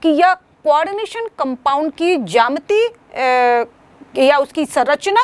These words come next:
के लिए किसी भी प्रकार से जिम्मेदार नहीं होती है। जबकि जो, अ, द्वितीयक संयोजकता होती है, ये वह, अ,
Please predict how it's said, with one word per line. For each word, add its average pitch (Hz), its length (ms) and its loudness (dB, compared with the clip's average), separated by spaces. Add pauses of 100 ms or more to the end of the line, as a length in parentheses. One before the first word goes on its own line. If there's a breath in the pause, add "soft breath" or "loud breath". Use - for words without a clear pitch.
के 285 120 0
लिए 254 320 -2 (240 loud breath)
किसी 440 280 0
भी 349 140 -4
प्रकार 233 380 -2
से 339 200 -6
जिम्मेदार 214 580 -2 (160)
नहीं 214 240 -4
होती 185 280 -6
है। 185 180 -4 (420 loud breath)
जबकि 392 460 2 (260 loud breath)
जो, 302 180 4
अ, - 300 0 (500)
द्वितीयक 359 480 -6
संयोजकता 247 600 -4
होती 233 300 -8
है, 277 300 -2 (280 soft breath)
ये 262 240 2
वह, 359 300 2
अ, 415 60 0